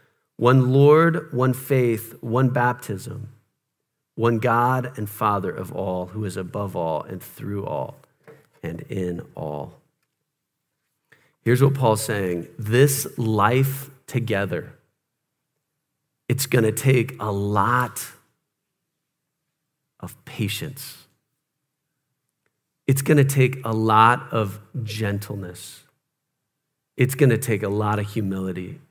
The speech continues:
for us to exist together. It's gonna take a lot of making every effort to keep the unity of the Spirit. He's saying, engage in this assembly, engage in church with an attitude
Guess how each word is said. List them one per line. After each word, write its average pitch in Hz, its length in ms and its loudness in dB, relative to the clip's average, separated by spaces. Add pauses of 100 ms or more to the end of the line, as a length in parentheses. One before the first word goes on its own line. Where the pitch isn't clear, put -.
(100)
for 101 220 -4
us 95 260 -6
to 98 140 -8
exist - 380 -8
together. 85 500 -10 (1200)
It's 139 180 4
gonna 143 240 6
take 139 240 4
a 127 80 0
lot 117 280 2
of 110 60 0
making 120 500 0
every 131 340 0
effort 107 600 -4 (420)
to - 100 -4
keep 117 580 -2 (240)
the 110 80 0
unity 110 720 2 (120)
of 98 140 -4
the 104 100 -2
Spirit. 101 720 -2 (380)
He's 135 200 6
saying, 135 300 6
engage 139 840 8
in 147 300 6
this 139 200 8
assembly, 127 580 4
engage 143 580 6
in 156 180 4
church 131 420 2
with 135 200 -2
an 135 80 2
attitude 131 800 2